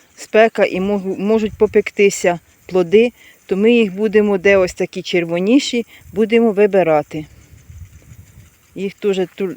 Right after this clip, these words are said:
треба дуже акуратно рвати, тому що, ем, щоб не пошкодити стебло. Бо вони дуже такі, як то кажуть, хрусткі, дуже ламаються. Десь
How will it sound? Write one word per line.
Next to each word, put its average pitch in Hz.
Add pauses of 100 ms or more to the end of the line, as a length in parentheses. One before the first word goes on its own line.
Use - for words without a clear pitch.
(140)
треба 185 (320)
дуже 180
акуратно 226
рвати, 220
тому 202
що, 180 (520)
ем, 104 (180)
щоб 190
не 185
пошкодити 208 (1300)
стебло. 185 (640)
Бо 175
вони 202
дуже 208
такі, 185 (600)
як 175
то 180
кажуть, 185
хрусткі, 208 (680)
дуже 202
ламаються. 175
Десь 196